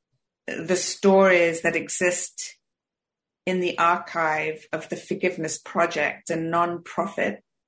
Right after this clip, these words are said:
that was founded in two thousand four in London, United Kingdom, by Marina Cantacuzino, demonstrate that incredibly. This is really profound, I think,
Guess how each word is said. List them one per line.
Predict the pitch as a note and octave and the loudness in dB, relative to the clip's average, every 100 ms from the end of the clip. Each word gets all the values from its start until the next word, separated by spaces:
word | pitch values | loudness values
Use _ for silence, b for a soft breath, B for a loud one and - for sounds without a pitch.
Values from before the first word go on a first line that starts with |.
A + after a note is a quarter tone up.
| _ F3+ | _ -4
that | D3+ | -2
was | F#3 - | -4 -4
founded | E3+ E3+ E3 | -2 -2 -4
in | D#3+ D#3 | -6 -8
two | - - | -8 -6
thousand | E3 E3 D#3+ D#3 | -2 -2 -4 -10
four | - F3 E3+ D#3 D#3 - _ _ _ _ _ _ _ _ _ - | -8 -2 0 0 -2 -8 _ _ _ _ _ _ _ _ _ -6
in | F3 E3+ | -2 2
London, | E3+ F3 E3+ E3 D#3+ | 2 2 0 -2 -2
United | E3 E3 E3 C#3 | -2 -2 -2 -6
Kingdom, | - G3 F#3 F3 E3 | -4 -2 0 -2 -2
by | D#3 D#3+ | 0 0
Marina | D#3+ E3 E3+ D#3 | 2 0 -2 -4
Cantacuzino, | - D#3+ D#3 - - F3 E3+ E3 D3+ D#3 - _ _ _ _ _ G3+ | -6 -8 -8 -12 -10 -6 -4 -4 -4 -6 -14 _ _ _ _ _ 0
demonstrate | F#3+ G3 F#3 F#3 - E3+ D#3+ - | 4 4 4 0 -2 0 -2 0
that | E3 E3 - _ _ _ _ | 0 -2 -8 _ _ _ _
incredibly. | F3+ F3+ - F#3 F#3 F3 D#3 D#3+ - _ _ _ _ _ _ _ _ _ _ _ - | -6 -4 -2 0 0 0 -4 -4 -8 _ _ _ _ _ _ _ _ _ _ _ -6
This | G3 B3 B3 | 2 2 2
is | A3 G3+ | 0 6
really | G3+ G#3 G3+ | 8 8 6
profound, | G3 F3+ E3+ F3 E3+ E3 E3 - _ - | 0 0 -2 -2 -2 -4 -10 -16 _ 0
I | F#3 F#3+ | 2 2
think, | - F3 D#3 - | 0 -2 -2 -10